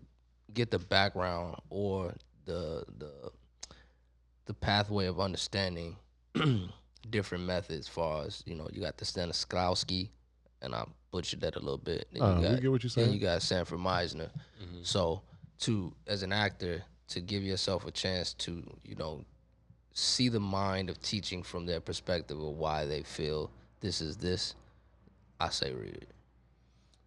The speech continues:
Speaker 2: So my book is about, obviously, what are the techniques and the skills that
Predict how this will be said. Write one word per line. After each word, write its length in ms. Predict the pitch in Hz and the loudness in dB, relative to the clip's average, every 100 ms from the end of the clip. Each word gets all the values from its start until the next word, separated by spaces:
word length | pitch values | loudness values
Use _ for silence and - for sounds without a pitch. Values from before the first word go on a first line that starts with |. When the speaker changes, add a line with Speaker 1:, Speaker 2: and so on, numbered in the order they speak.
| _ _ | _ _
Speaker 2:
So 180 | - 117 | 8 10
my 140 | 113 | 12
book 240 | 147 131 123 | 12 10 10
is 100 | 107 | 8
about, 460 | 101 95 95 90 85 - - - | 8 10 10 8 4 -6 -20 0
obviously, 520 | 110 101 95 - 95 | 4 6 6 4 4
what 220 | 90 113 | 6 8
are 40 | 123 | 8
the 120 | 101 | 8
techniques 560 | - 104 95 98 90 - | 8 6 6 6 4 2
and 80 | |
the 80 | 92 | 2
skills 580 | - - 101 98 95 90 | 2 4 8 8 8 6
that 220 | 95 92 | 6 6